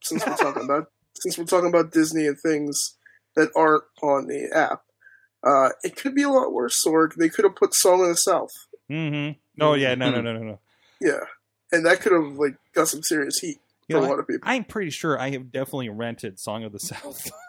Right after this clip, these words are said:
Speaker 2: <laughs> when I was a kid.
Speaker 1: Well, here's the thing about that movie. It's like,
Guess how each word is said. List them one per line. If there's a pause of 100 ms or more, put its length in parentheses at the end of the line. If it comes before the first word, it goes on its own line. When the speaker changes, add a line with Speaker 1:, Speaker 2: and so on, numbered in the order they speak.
Speaker 2:
<laughs>
when
I
was
a
kid. (340)
Speaker 1:
Well, (100)
here's
the
thing
about
that
movie.
It's
like,